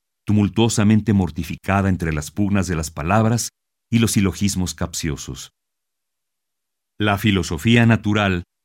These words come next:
tranquilizará los conflictos de la opinión y las disensiones que trabajan, dividen y laceran de diversos modos el alma inquieta,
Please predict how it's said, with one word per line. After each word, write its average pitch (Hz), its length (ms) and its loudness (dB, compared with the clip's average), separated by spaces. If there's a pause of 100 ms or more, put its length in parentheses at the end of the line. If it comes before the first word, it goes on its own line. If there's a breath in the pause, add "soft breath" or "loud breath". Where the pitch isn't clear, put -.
(200)
tranquilizará 90 720 0
los 98 180 2
conflictos 92 580 0
de 90 100 2
la 82 80 0
opinión 92 600 2 (320)
y 98 120 0
las 95 260 2
disensiones 98 720 2
que 85 120 -8
trabajan, 90 920 -2
dividen 90 500 2
y 82 40 0
laceran 87 520 0
de 80 120 0
diversos 80 480 -4
modos 101 520 0
el 78 160 -6
alma 85 280 0
inquieta, 80 600 -4